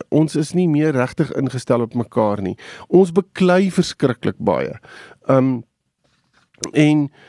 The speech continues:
ja, en jy, en jy voel eintlik dat die uitdaging van die, van die verhouding wat daar was, wil ek am-, dit was vir jou lekker, die uitdaging aanvanklik, wil ek amper sê, toe ons mekaar, eh, leer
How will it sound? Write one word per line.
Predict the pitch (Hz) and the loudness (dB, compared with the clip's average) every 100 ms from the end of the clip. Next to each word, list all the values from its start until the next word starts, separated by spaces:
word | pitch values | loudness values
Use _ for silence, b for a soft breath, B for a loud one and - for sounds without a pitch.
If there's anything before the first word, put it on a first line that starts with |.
| b | b
ja, | 196 220 | 2 2
en | 196 190 | 2 0
jy, | 196 | -2
en | - 180 | -2 0
jy | 185 | 0
voel | 175 233 240 - | -2 -4 -4 -2
eintlik | 180 185 180 160 | -2 -2 -4 -2
dat | 165 156 _ B B B B | 0 -2 _ B B B B
die | 127 143 139 - b b b - | 0 0 0 -10 b b b 0
uitdaging | 202 190 180 160 175 156 | 2 4 2 0 -2 -4
van | - 147 | 0 0
die, | 143 135 | 0 -2
van | - 135 | -2 -4
die | 127 | -2
verhouding | 120 113 131 | 0 0 0
wat | 123 | 0
daar | 123 123 - 110 | 0 -2 -4 -4
was, | 110 120 - | 0 0 -2
wil | 131 | -6
ek | 123 | -4
am-, | 123 | -2
dit | 123 131 | -2 0
was | 143 | -2
vir | 160 | 2
jou | 139 | 2
lekker, | 113 139 165 | 2 0 -2
die | 143 - | -2 -2
uitdaging | 147 143 135 135 135 | -2 0 -2 -2 -4
aanvanklik, | 123 - 147 139 - 139 - B B B | -4 0 0 0 -2 -2 -4 B B B
wil | 123 | 0
ek | 120 | 0
amper | 123 131 | -2 -2
sê, | 131 | -4
toe | 123 123 | -2 -4
ons | - | -4
mekaar, | 120 139 131 113 B B B B | -4 0 0 -2 B B B B
eh, | 113 | -2
leer | 113 120 | 0 0